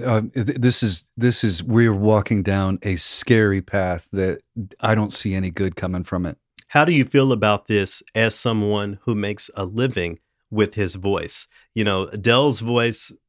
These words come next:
Speaker 2: is on the phone, maybe on a, a work Zoom call. You have given the, <laughs> the scammers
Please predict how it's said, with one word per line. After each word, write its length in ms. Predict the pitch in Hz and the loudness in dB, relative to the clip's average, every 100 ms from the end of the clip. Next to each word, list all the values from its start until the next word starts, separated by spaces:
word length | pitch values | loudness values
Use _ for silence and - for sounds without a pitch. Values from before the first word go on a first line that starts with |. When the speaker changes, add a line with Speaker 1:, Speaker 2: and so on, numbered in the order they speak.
| _ | _
Speaker 2:
is 240 | 113 107 110 | -2 -2 0
on 220 | 120 123 | 0 0
the 60 | |
phone, 540 | 123 131 120 120 120 113 | 0 2 2 2 0 0
maybe 300 | 110 113 113 | 0 0 -2
on 180 | 110 104 | -2 -2
a, 160 | 101 | -4
a 140 | 98 101 | -4 -4
work 300 | 107 117 101 | -2 -4 -4
Zoom 380 | 98 110 113 107 | -2 -2 -2 -4
call. 500 | 123 113 113 110 - _ - _ | -2 0 0 -2 -6 _ -20 _
You 280 | 101 104 147 | -4 2 2
have 260 | 143 123 110 | 2 0 2
given 340 | 117 107 104 | 2 2 2
the, 160 | 101 104 | 2 2
<laughs> 200 | 107 - | 0 0
the 180 | 147 | 0
scammers 640 | 113 - 127 120 110 107 | 0 2 2 4 2 -2